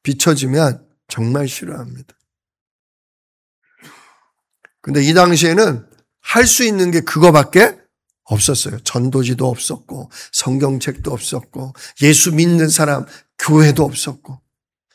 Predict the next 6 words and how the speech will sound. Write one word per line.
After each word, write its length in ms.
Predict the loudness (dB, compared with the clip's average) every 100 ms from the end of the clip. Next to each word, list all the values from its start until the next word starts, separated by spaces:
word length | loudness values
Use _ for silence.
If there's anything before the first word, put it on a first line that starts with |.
| _ -2
오로지 680 | 6 8 8 6 2 0 -12 _ _ _ _ _ -20 _ _ _ -4
목소리 460 | -4 2 4 6
하나, 420 | 6 4 0 -4 _ _ _ _ -2
목소리 460 | 0 2 4 6
하나 260 | 4 4 4
갖고 580 | 2 0 0 0 -2